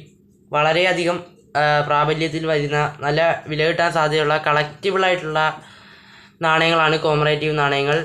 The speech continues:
അതിൽ തന്നെ ഏറ്റവും കൂടുതൽ പ്രമുഖമായിട്ട്, അതായത് ഏറ്റവും കൂടുതൽ ഇറങ്ങിയിട്ടുള്ള ഒരു നാണയം,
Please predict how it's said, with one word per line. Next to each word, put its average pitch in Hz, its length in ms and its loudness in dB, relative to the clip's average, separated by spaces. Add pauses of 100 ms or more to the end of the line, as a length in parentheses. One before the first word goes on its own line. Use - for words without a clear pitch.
(160)
അതിൽ 165 240 2
തന്നെ 180 280 0 (140)
ഏറ്റവും 160 460 0
കൂടുതൽ 165 300 0 (260)
പ്രമുഖമായിട്ട്, 165 680 0
അതായത് 151 300 2
ഏറ്റവും 165 300 0
കൂടുതൽ 180 280 2
ഇറങ്ങിയിട്ടുള്ള 156 540 2 (720)
ഒരു 156 140 0
നാണയം, 156 420 2